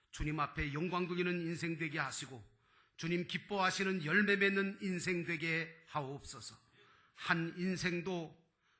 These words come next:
꺼져가는 등불도 끄지 않으시고 또 아버지 하나님 정말 꺾여 있는 갈대도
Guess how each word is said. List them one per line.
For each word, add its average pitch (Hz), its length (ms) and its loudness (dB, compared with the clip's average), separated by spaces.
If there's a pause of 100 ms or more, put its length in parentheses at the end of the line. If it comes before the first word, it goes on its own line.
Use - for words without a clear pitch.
(140)
꺼져가는 208 600 2
등불도 190 760 -4
끄지 202 220 -4
않으시고 165 720 -2 (400)
또 208 100 0
아버지 180 300 0
하나님 180 520 0 (300)
정말 214 480 0
꺾여 240 300 -2
있는 214 400 -2
갈대도 208 680 0